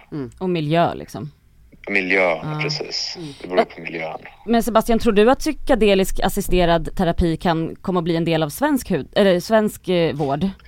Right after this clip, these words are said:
Speaker 2: Och hur, liksom, hur skulle det gå till?
Speaker 3: Ja, om, om den här, eh, Karolinska studien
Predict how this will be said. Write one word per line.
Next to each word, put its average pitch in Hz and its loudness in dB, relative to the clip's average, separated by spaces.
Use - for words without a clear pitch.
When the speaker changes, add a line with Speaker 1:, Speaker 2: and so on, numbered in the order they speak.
Speaker 2:
Och 233 6
hur, 226 6
liksom, 233 2
hur 233 6
skulle 202 2
det 190 4
gå 165 -2
till? - -4
Speaker 3:
Ja, 104 0
om, 107 0
om 110 -2
den 113 -2
här, 101 4
eh, 101 0
Karolinska 107 -2
studien 110 0